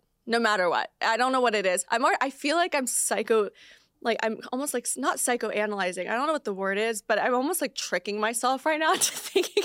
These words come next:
I'm sick now, even though I'm totally fine, but I feel like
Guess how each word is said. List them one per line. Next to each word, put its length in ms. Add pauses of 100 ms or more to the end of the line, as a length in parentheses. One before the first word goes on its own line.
I'm 140
sick 360
now, 360 (320)
even 160
though 80
I'm 100
totally 340
fine, 360 (500)
but 80
I 80
feel 400
like 220